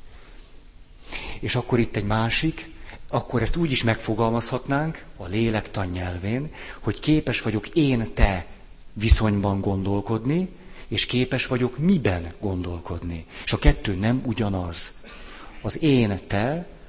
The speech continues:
az nem egyenlő a mivel. Nagyon sokan, akik az intimitást hajhásszák, de közben ezt inkább függésben élik meg,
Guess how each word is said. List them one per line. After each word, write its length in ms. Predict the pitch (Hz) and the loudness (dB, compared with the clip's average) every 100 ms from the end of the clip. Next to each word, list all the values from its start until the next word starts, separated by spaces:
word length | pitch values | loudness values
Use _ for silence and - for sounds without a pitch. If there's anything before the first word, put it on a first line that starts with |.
| - - | -18 -8
az 160 | 92 | -4
nem 220 | 101 131 | 2 2
egyenlő 540 | 127 110 117 117 113 117 | 4 2 2 2 2 0
a 60 | |
mivel. 600 | 117 135 101 90 80 73 - - - - - - - - - - - - - - - - - - | 2 2 2 0 -2 -8 -14 -20 -20 -20 -20 -20 -20 -20 -20 -20 -20 -20 -20 -20 -18 -14 -12 -2
Nagyon 340 | 113 151 143 | 4 6 6
sokan, 400 | 110 120 120 156 | 4 4 2 2
akik 240 | 147 131 120 | 2 0 2
az 120 | 110 | 4
intimitást 720 | 139 131 120 113 113 104 104 | 4 4 4 4 2 0 -2
hajhásszák, 1120 | - 98 101 87 101 110 - 139 151 165 - - - - | -4 -4 -2 0 0 4 4 4 2 -2 -6 -16 -18 -6
de 160 | - 104 | -2 2
közben 640 | 139 139 127 113 101 95 - - | 4 6 4 2 2 0 -6 -10
ezt 200 | - 113 | 0 2
inkább 340 | 151 131 117 110 | 2 2 0 -2
függésben 800 | - 151 123 117 107 98 101 101 | -2 -2 0 4 6 4 2 2
élik 380 | 101 95 92 | 0 -2 -4
meg, 340 | 98 117 151 | -2 -2 -2